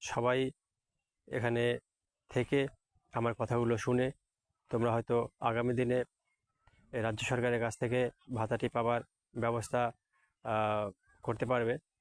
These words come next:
তো চলো তোমাদেরকে বলি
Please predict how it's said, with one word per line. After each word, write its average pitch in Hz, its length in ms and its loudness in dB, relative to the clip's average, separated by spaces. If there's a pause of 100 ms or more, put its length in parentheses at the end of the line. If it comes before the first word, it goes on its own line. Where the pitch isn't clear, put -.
(680)
তো 123 100 -2
চলো 143 340 2 (1120)
তোমাদেরকে 120 380 0
বলি 123 340 0